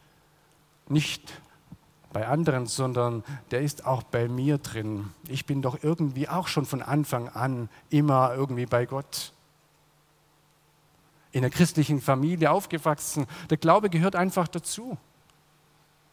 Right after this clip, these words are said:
Aber wie schnell komme ich in diese Schiene, wenn ich mit Gott lebe, dann muss es doch auch gut gehen, dann muss er mich doch auch belohnen. Wenn ich in der Schule nicht abschreibe,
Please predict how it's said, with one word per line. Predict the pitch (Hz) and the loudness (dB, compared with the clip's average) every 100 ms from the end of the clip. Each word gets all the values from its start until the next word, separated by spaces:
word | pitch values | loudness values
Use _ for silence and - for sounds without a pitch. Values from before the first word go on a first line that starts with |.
| _ _ _ _ - - | _ _ _ _ -20 -12
Aber | 117 123 | -8 -2
wie | 143 | 0
schnell | - - 151 165 202 196 - - - _ _ _ - | 0 2 2 2 2 -2 -6 -18 -20 _ _ _ -8
komme | 139 139 | -2 -2
ich | 139 | -2
in | 131 127 | -4 -2
diese | 170 147 131 | -2 0 0
Schiene, | - - 185 196 196 196 185 - - - - _ _ _ _ _ _ - | 0 0 0 0 0 2 0 -4 -20 -20 -20 _ _ _ _ _ _ -10
wenn | 120 139 139 139 | 0 2 2 2
ich | 143 135 - - | 0 -2 -8 -6
mit | 135 131 | -4 -2
Gott | - 208 - | 0 0 2
lebe, | 180 196 - | 0 0 2
dann | 156 | 2
muss | 147 - | 2 0
es | 254 - | -2 4
doch | 185 170 156 | 4 4 6
auch | 151 143 | 6 4
gut | - 302 320 - | 2 2 2 0
gehen, | 185 170 151 - | 4 4 4 2
dann | 180 170 | 4 4
muss | 262 269 | 2 2
er | |
mich | 214 190 | 2 4
doch | 196 | 4
auch | 175 156 | 6 6
belohnen. | 175 165 196 269 233 139 123 101 - _ _ _ 147 | 4 4 2 2 0 0 -2 -8 -12 _ _ _ 4
Wenn | 175 208 | 4 6
ich | 165 | 4
in | 185 | 6
der | 180 | 6
Schule | 160 277 254 | 6 4 6
nicht | 165 - | 4 6
abschreibe, | 139 - 214 226 247 254 | 4 4 4 6 6 6